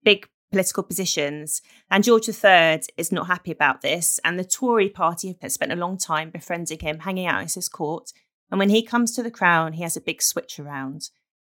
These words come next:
And he puts the Whigs out and the Tories come in.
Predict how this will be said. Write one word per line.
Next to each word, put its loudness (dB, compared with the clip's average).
And 4
he -14
puts 0
the -2
Whigs 4
out 6
and -4
the -6
Tories 0
come -2
in. 2